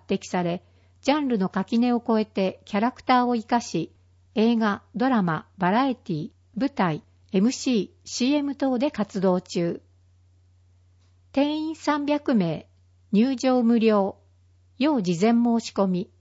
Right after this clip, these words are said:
多数の場合抽選。託児あり、要事前申し込み。手話通訳あり。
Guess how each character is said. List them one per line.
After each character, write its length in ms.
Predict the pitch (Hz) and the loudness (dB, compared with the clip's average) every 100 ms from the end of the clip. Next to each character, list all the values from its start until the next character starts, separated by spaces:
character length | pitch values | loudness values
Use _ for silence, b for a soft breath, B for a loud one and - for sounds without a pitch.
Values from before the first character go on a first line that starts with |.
| _ _ _ _ _ _ | _ _ _ _ _ _
多 120 | - 220 | -2 -2
数 300 | - 339 311 | 0 -2 0
の 160 | 220 | 0
場 160 | 180 175 | 0 0
合 60 | |
抽 340 | 170 165 214 180 | -2 -4 -2 -2
選。 340 | - 170 180 - _ _ _ _ _ _ _ _ _ _ _ _ _ _ _ _ | -4 -6 -6 -12 _ _ _ _ _ _ _ _ _ _ _ _ _ _ _ _
託 300 | 220 208 302 | -4 -2 -2
児 200 | 294 285 | 0 2
あ 140 | 269 | 2
り、 160 | 220 170 - _ _ _ _ - | 0 -2 -10 _ _ _ _ -4
要 220 | 302 277 | 0 0
事 160 | 180 160 | 0 0
前 140 | 220 | 2
申 260 | 220 208 202 | 2 2 0
し 140 | - | -2
込 140 | - 185 | -2 -2
み。 220 | 165 - _ _ _ _ _ _ _ _ | -2 -8 _ _ _ _ _ _ _ _
手 180 | - 247 | -6 -2
話 160 | 285 | 0
通 200 | 294 - | -2 -2
訳 400 | 311 254 185 - | 0 0 -2 -2
あ 140 | 170 180 | -2 0
り。 200 | 156 | -4